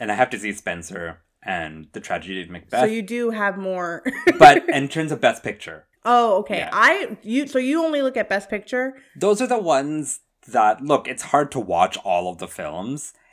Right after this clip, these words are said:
Speaker 1: And,
Speaker 2: Uh-huh.
Speaker 1: like, there's others like Parallel Mothers that I wanna watch as well. There's, those are probably the five I still need to see, like,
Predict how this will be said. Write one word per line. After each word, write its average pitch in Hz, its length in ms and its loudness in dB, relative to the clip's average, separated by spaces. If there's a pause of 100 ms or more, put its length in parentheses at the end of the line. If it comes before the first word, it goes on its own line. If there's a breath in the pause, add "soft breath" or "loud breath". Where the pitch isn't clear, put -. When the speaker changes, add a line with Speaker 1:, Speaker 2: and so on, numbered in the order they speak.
Speaker 1:
And, - 220 -2
Speaker 2:
Uh-huh. - 100 -4
Speaker 1:
like, 87 240 -6
there's 147 300 0
others 107 360 0
like 92 200 -4
Parallel 98 400 0
Mothers 85 400 -10
that 90 100 -8
I 87 80 -8
wanna 87 240 -10
watch 82 240 -6
as 87 160 -14
well. 87 400 -6 (140 soft breath)
There's, 156 260 -10
those 170 260 0
are 214 60 -2
probably 180 380 0
the 151 120 -4
five 95 640 -2
I 98 140 -12
still 95 220 -10
need 92 180 -12
to 92 80 -14
see, 92 260 -12
like, 80 400 -14